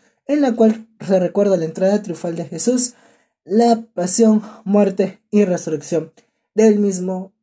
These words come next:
cuando él vino por primera vez a la tierra. En la Semana Santa, como mencioné, recordamos,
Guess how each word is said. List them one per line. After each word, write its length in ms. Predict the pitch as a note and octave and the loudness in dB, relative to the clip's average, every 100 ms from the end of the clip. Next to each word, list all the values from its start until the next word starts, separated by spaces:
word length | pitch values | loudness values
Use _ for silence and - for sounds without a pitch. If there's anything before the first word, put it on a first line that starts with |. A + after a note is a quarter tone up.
| _ _ _ _ _ _ _ | _ _ _ _ _ _ _
cuando 500 | G3 F#3+ F#3 G3+ G3 | 0 2 0 -2 0
él 340 | F3 F3 F3+ - _ _ _ _ | 0 0 -2 -10 _ _ _ _
vino 280 | G3+ A3 F#3+ | 2 2 2
por 140 | F#3+ | -4
primera 280 | F#3 F3 F3 | -4 -4 -2
vez 300 | F3+ F#3 - _ _ - | -2 -6 -10 _ _ -6
a 300 | F#3 E3+ - _ | -4 -4 -8 _
la 360 | - A#2+ A#2+ B2 | -16 -10 -10 -10
tierra. 420 | - B2+ A#2 _ _ - - - _ _ _ _ | -12 -14 -14 _ _ -20 -20 -20 _ _ _ _
En 180 | G#3 A3+ | 0 2
la 120 | A#3+ | 2
Semana 340 | A3 G3+ G#3 G#3+ | 0 0 0 0
Santa, 460 | - G#3+ G#3+ G3 | 0 0 0 -4
como 180 | F#3+ D3+ | -4 -8
mencioné, 640 | D3+ D3 D3+ D#3+ G#3 A3+ A3 _ _ _ | -6 -6 -8 -2 0 0 -4 _ _ _
recordamos, 1200 | - E3+ A3+ C4 B3 G#3 G3+ G#3 G#3 G#3+ A3+ - | -12 -2 0 2 2 2 4 4 4 4 2 -2